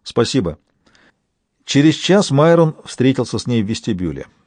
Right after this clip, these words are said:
Войдя в лифт, они поднялись на верхний этаж.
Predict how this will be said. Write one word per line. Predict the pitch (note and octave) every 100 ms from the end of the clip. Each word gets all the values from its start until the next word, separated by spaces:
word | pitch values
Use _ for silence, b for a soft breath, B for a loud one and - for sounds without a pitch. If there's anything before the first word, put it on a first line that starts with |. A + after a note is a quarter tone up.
| _ _ _ _ _ _ _ _
Войдя | - G2+ G2 G#2+
в | F#2
лифт, | D#3+ E3 -
они | A2
поднялись | A#2+ G#2 G2+ A#2+ -
на | F#2+
верхний | G#2 - A2+
этаж. | A2 D#2 -